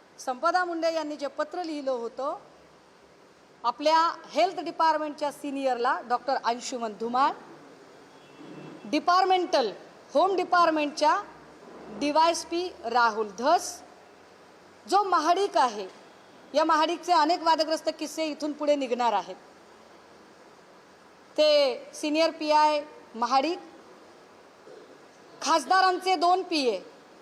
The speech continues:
आता त्याच्यात युक्तिवाद असा केला की खासदारांचे दोन पीए, खासदारांचं नाव कुठं घेतलंय? तर माझा परत प्रश्न आहे, मग नागटिळक आणि राजेश शिंदे कुणाची पीए आहेत सांगा बाबा?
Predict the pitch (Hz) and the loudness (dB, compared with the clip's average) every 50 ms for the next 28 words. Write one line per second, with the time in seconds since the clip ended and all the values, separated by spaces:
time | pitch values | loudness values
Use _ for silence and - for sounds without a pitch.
0 | - - 226 269 - 349 349 349 339 320 - 359 349 330 311 302 - - - 339 | -6 -4 -2 0 0 0 0 0 0 0 0 0 -2 -2 -4 -8 -8 -6 -4 0
1 | 339 359 339 339 320 320 330 320 320 320 311 320 320 320 311 320 320 311 302 - | 0 2 2 0 -2 -2 -4 -4 -2 -2 -2 -2 -2 -4 -4 -6 -8 -8 -8 -12
2 | - - - - - 302 277 233 277 339 349 339 330 302 330 330 277 311 320 311 | -20 -20 -10 -4 -2 -2 -2 0 0 0 2 0 -2 -4 -6 -6 -2 -2 -2 -2
3 | 302 311 285 262 254 240 233 - 254 285 262 254 302 311 302 294 - 302 285 285 | -4 -6 -6 -4 -4 -4 -4 -2 -2 -2 0 0 0 0 -2 -2 -2 -2 0 0
4 | 294 285 285 - - 254 226 233 226 - 185 175 165 - - - - - - - | 0 -2 -4 -6 -8 -6 -6 -8 -10 -10 -12 -14 -12 -12 -14 -14 -14 -16 -20 -20
5 | - - - - - - - 311 320 330 320 - 330 359 349 359 359 392 381 381 | -20 -20 -20 -20 -8 -2 0 2 2 2 2 2 2 0 2 2 2 2 2 0
6 | 370 370 349 - - 285 311 294 294 285 - - - - - - - - - - | 0 -2 -2 -2 -2 -2 -2 -2 -2 -4 -6 -12 -16 -20 -20 -20 -20 -20 -20 -20
7 | - - - - - - - 254 294 359 359 359 330 330 320 - - - 370 381 | -20 -20 -20 -20 -20 -14 -4 -2 0 2 2 2 2 2 2 0 -2 0 2 2
8 | 381 381 370 359 359 381 370 370 349 311 359 370 - - 370 339 339 359 359 370 | 4 4 2 2 2 4 4 4 2 2 0 -2 -4 -2 -2 0 2 2 2 0
9 | 370 359 359 349 - 370 359 359 359 359 359 349 349 349 - 370 370 349 359 349 | -2 -2 -2 -2 -4 -6 -6 -6 -2 2 2 2 2 2 0 0 2 4 4 4
10 | 349 339 320 320 320 | 4 4 4 2 0